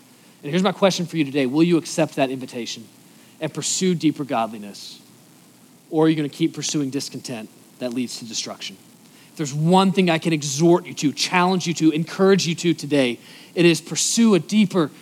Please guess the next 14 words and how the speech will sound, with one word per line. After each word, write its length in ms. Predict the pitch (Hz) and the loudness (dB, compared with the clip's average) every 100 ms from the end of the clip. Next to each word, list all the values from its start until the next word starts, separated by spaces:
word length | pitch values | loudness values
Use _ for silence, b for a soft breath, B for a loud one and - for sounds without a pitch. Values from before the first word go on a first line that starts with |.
| B 147 | B 2
godliness, 560 | 170 170 165 151 131 | 6 6 2 -4 -4
a 40 | 165 | -4
deeper 400 | 139 190 160 190 | 0 0 4 2
relationship 540 | 170 165 156 151 160 | 4 2 0 -4 -4
with 120 | 151 | -2
God. 200 | - 143 | 0 0
Let 160 | 151 - | 0 2
that 240 | 190 185 | 2 2
be 80 | 202 | -2
the 100 | 170 | -4
center 340 | 160 185 175 | -2 -4 0
of 80 | 165 | -2
your 140 | 147 147 | 0 0
life, 380 | 139 131 - | 2 2 -2